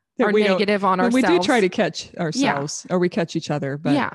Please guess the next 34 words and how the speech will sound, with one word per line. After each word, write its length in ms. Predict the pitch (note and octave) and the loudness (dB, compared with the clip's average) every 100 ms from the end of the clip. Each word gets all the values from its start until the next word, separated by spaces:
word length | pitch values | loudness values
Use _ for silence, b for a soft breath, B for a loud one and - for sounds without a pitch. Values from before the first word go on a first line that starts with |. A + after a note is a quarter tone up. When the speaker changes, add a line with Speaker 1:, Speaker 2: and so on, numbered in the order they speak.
| - | -6
Speaker 2:
but 140 | C4+ A3+ | -4 0
your 200 | A#3+ C4+ | 0 2
Speaker 1:
yeah. 140 | A#3 | 2
Speaker 2:
words 320 | B3 B3 G#3 | 0 0 -2
matter, 360 | A3+ A3+ G#3 G3 | -2 0 0 0
your 200 | G3+ G#3 | 0 -2
thoughts 420 | - G#3+ G3+ - | -2 -2 -2 -4
matter. 320 | G3+ G3 F3+ | -2 -2 -2
So 160 | G3 G3+ | -4 -4
if 120 | G3+ | -4
you're 80 | G3+ | -4
constantly 520 | - G#3+ G#3 - G3 | -4 -4 -4 -4 -6
thinking 340 | G3+ G3+ G3 F#3+ | -4 -6 -6 -6
about, 280 | F#3 - - | -4 -6 -6
like, 340 | - - - _ _ _ _ G3+ | -10 -10 -16 _ _ _ _ -4
"I'm 160 | G#3+ | 0
not 220 | A3 G#3 | 0 0
gonna 140 | G#3+ G#3 | -2 0
be 60 | |
able 100 | G3 | 0
to 60 | G3 | 0
pay 200 | G#3 G#3 | -2 -2
the 100 | G3 | -2
bills," 400 | G3+ F#3+ F3+ - | -2 -2 -4 -6
like, 180 | - - - | -12 -8 -2
all 220 | G3+ G#3 | 2 2
this 160 | G#3 | 0
stuff, 320 | - G3+ G3 - | -2 -4 -4 -8
and 100 | F#3+ | -8
you're 160 | F#3+ | -8
stressing 540 | - - G#3 G#3 G3+ G3+ | -8 -4 -4 -4 -6 -2
out, 240 | G3 - | -2 -2
you're 180 | G3 G3+ | -2 -2
like, 220 | G3 | -2